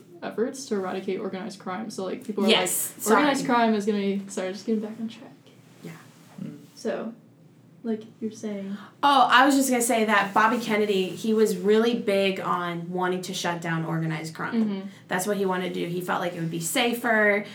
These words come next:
Speaker 2: He felt like it was just better that
Speaker 1: Yeah.
Speaker 2: we didn't have any mafia, but mafia, the, ob-, obviously the mafia's not gonna like that.
Speaker 1: Yeah,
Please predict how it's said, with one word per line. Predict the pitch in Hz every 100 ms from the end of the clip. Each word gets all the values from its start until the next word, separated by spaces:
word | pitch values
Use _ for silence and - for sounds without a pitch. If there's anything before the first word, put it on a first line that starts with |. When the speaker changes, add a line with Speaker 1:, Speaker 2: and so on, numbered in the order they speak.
| -
Speaker 2:
He | - 208
felt | 196 180 185
like | 185 180 160 - - - _ - -
it |
was | 190
just | 196 - - - - - - - - - -
better | 165 104 104 - -
that | - 226
Speaker 1:
Yeah. | 202 208 -
Speaker 2:
we | 202
didn't | 185 180
have | 180 175
any | 180
mafia, | 175 180 185 202 175 165
but | 180 170 165 - -
mafia, | 185 185 185 175
the, | 175 -
ob-, | 180 180
obviously | 190 190 185 190 180
the |
mafia's | 170 170 175 175 - -
not | -
gonna | 180
like | 175 185 165
that. | - -
Speaker 1:
Yeah, | 240 220 208